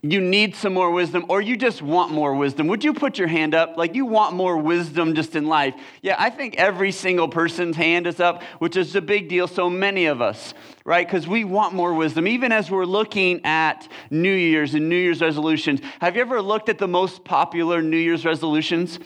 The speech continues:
You know, they're very, they're, they're similar. They're almost the same every single year, right? It's, it's like, "Hey, I wanna lose some weight.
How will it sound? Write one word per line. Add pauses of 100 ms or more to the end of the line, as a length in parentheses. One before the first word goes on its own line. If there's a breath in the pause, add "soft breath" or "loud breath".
(260 loud breath)
You
know,
they're
very,
they're,
they're
similar. (140 loud breath)
They're
almost
the
same
every
single
year, (260 loud breath)
right?
It's,
it's
like,
"Hey,
I
wanna
lose
some
weight.